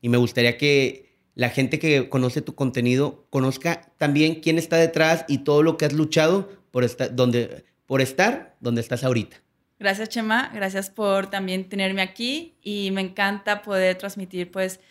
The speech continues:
Speaker 2: estas experiencias, pero también información de valor a tu
Speaker 1: Sí,
Speaker 2: audiencia.
Speaker 1: claro.
Speaker 2: Eh, pero sí estoy súper contenta de poder estar aquí contigo en este podcast, que me encanta también.
Speaker 1: Pues vamos a empezar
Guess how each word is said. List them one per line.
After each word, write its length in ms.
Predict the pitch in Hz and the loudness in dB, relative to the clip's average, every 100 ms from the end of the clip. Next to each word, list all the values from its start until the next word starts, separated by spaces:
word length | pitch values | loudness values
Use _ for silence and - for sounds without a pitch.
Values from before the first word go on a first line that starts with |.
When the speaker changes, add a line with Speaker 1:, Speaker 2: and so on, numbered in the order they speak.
| _ _ - | _ _ -10
Speaker 2:
estas 220 | 214 254 | -6 -4
experiencias, 600 | 262 226 226 233 233 226 | -4 -2 -2 0 0 -2
pero 140 | 220 196 | -4 -6
también 500 | 190 190 196 202 - _ _ - | -4 -2 -2 -2 -6 _ _ -6
información 420 | 226 254 233 220 | -4 -2 -2 0
de 60 | |
valor 460 | 226 208 208 208 220 | 2 4 4 2 0
a 80 | 190 | -6
tu 60 | 180 | 0
Speaker 1:
Sí, 60 | |
Speaker 2:
audiencia. 380 | 180 180 135 117 | 0 0 -2 -2
Speaker 1:
claro. 200 | 160 175 - _ _ _ - | -4 -8 -14 _ _ _ -14
Speaker 2:
Eh, 440 | 180 175 170 165 - | -8 -6 -6 -8 -4
pero 140 | 180 | -2
sí 140 | 180 190 | 0 -2
estoy 180 | 190 | -2
súper 320 | 190 226 208 202 | -4 -4 -6 -6
contenta 380 | 190 190 185 | -4 -4 -2
de 100 | 185 | -4
poder 240 | 185 180 175 | -2 -2 -4
estar 220 | 180 175 | -4 -6
aquí 400 | 175 175 170 170 | -6 -6 -10 -10
contigo 460 | 180 165 170 165 170 | -16 -14 -12 -8 -8
en 100 | 170 | -8
este 180 | 170 170 | -10 -14
podcast, 460 | 160 - 151 170 | -16 -18 -20 -18
que 100 | - | -10
me 80 | 180 | -8
encanta 420 | 160 165 170 165 | -8 -8 -10 -10
también. 320 | 165 160 151 - _ _ _ _ - | -14 -16 -16 -18 _ _ _ _ -2
Speaker 1:
Pues 140 | 143 | 4
vamos 220 | 143 151 160 | 4 4 4
a 60 | |
empezar 640 | 175 143 143 156 143 - | 2 4 4 2 0 -6